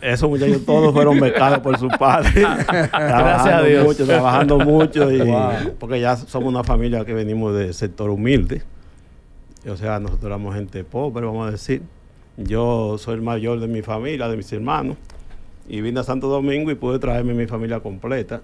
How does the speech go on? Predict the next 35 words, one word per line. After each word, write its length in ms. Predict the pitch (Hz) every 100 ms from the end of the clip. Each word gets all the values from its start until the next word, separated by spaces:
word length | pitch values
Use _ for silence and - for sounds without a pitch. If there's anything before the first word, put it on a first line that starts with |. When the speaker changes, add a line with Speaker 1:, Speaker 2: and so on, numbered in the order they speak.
| -
Speaker 1:
y 100 | 113
gracias 420 | 107 104 123 110
a 80 | 110
Dios 380 | 104 107 104 87 -
casi 280 | - 107 110
todos 300 | - 104 95
somos 220 | 95 101
profesionales. 840 | 95 95 92 98 104 120 110 120 -
Speaker 3:
Excelente. 640 | 101 - - 92 98 107
Speaker 1:
Y 80 | 107
hemos 200 | 113 120
Speaker 3:
Amén. 100 | 113
Speaker 1:
podido 280 | 120 117 110
echar 640 | 107 - 107 107 104 92 95 -
nuestra 300 | 98 101 104
familia 340 | 95 95 92 98
adelante. 400 | 92 76 73 71 - - - - - -
Speaker 3:
¿Usted 200 | 139 165
Speaker 2:
Qué 40 |
bien. 100 | 156
Speaker 3:
tiene 220 | 131 175 180
una 220 | 180 147
profesión 580 | 175 160 170 165 196 190
también? 400 | 180 180 208 226 - -
Speaker 1:
Yo 100 | 123
soy 160 | 120 151
contador 480 | 151 131 123 135 110
público. 540 | 104 117 101 107 -
Speaker 3:
Excelente. 840 | 110 - 110 95 104 110 92 - - - -
Speaker 1:
Trabajé 580 | 113 113 113 113 123 120
mucho 240 | 120 120
en 80 | 117
el 80 | 107
sector 260 | 101 180
privado. 640 | 170 117 127 147 135 127